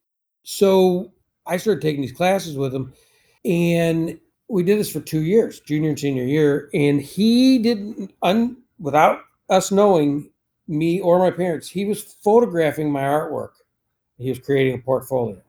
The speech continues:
He knew academically I was not gonna be able to be looked at at a school, uh, uh, go to a college, right? They were not going to look at me academically. They would not even, I didn't even take the S A T or A C T classes. I mean, I, 'cause I knew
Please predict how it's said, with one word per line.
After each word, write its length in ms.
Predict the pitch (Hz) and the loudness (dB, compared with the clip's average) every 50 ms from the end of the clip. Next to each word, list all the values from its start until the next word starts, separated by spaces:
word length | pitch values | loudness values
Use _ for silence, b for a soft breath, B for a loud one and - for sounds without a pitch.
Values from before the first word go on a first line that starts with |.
| _ _ _ _ | _ _ _ _
He 160 | 180 202 202 | 0 0 2
knew 260 | 202 202 202 185 147 147 | 4 6 6 6 6 4
academically 720 | 160 151 - 156 139 165 185 196 175 - - 143 139 139 | 2 2 0 -4 -4 -2 0 0 -2 -4 -4 -4 -2 0
I 80 | 143 151 | 0 0
was 140 | 143 113 123 | -2 -4 -4
not 260 | 135 143 139 131 - | -4 -4 -4 -2 -4
gonna 140 | - 135 131 | -6 -6 -6
be 220 | 123 123 135 131 | -6 -4 -2 -2
able 200 | 135 131 123 123 | -2 -2 -2 -4
to 80 | 123 120 | -6 -6
be 120 | 123 127 | -6 -6
looked 300 | 131 139 139 135 - - | -4 -4 -4 -6 -4 -6
at 260 | 135 123 117 120 - - _ _ _ - | -6 -6 -6 -8 -12 -18 _ _ _ -8
at 100 | 151 127 | -8 -8
a 60 | 117 | -8
school, 400 | - - - 151 123 110 - - _ _ _ - | -12 -10 -8 -8 -8 -8 -12 -18 _ _ _ -8
uh, 60 | 139 | -6
uh, 360 | 123 - 135 151 143 - 170 | -6 -4 -2 -4 -4 -4 -6
go 200 | 147 127 139 139 | -6 -2 -2 -2
to 80 | 131 127 | -2 -2
a 60 | 117 | -4
college, 340 | - 117 110 107 - - _ _ _ _ _ _ _ _ 143 | -6 -10 -12 -12 -14 -20 _ _ _ _ _ _ _ _ -8
right? 200 | 127 127 120 131 | -8 -8 -4 -2
They 120 | 147 151 | 0 0
were 80 | 147 135 | 0 0
not 220 | 139 131 123 - | -2 -4 -4 -6
going 280 | 143 131 123 123 117 107 | -6 -6 -6 -6 -8 -8
to 500 | - - 123 120 120 117 113 113 110 - - _ 156 | -10 -8 -8 -6 -6 -6 -8 -10 -12 -14 -18 _ -6
look 200 | 147 139 135 175 | -6 -6 -6 -6
at 80 | 180 | -8
me 120 | 156 131 123 | -6 -6 -6
academically. 560 | 113 - - 113 127 127 117 107 - - 117 | -8 -10 -12 -10 -8 -8 -8 -10 -12 -14 -4
They 120 | 120 143 143 | -2 0 0
would 200 | 139 135 139 - _ _ _ - | 0 -2 -6 -10 _ _ _ -2
not 160 | 151 143 143 | 0 2 2
even, 320 | 143 127 123 110 110 101 - _ _ _ _ _ _ 220 | 2 0 -2 -6 -8 -10 -14 _ _ _ _ _ _ 0
I 40 | 196 | 2
didn't 140 | 240 247 202 | 2 4 2
even 140 | 156 120 - | 2 2 0
take 320 | - 151 151 147 147 - 143 | 2 2 2 2 0 -4 -4
the 120 | 135 123 | -2 -2
S 160 | 127 120 - | -2 -2 -2
A 100 | 127 120 | -4 -4
T 220 | 120 123 127 127 120 | -4 -4 -4 -4 -2
or 100 | 117 120 | -4 -4
A 80 | 117 113 | -6 -6
C 160 | - 123 113 | -8 -12 -14
T 180 | - - 117 | -10 -10 -10
classes. 560 | 120 - 113 101 92 - - - - - - _ _ _ | -8 -8 -10 -10 -12 -16 -20 -20 -20 -20 -20 _ _ _
I 40 | 165 | 0
mean, 160 | 147 143 135 | 0 0 0
I, 120 | 135 - - - | -2 -4 -6 -8
'cause 120 | - 160 180 | -4 0 2
I 80 | 196 | 2
knew 460 | 170 147 156 202 220 175 135 120 120 | 2 2 2 2 2 2 0 -2 -4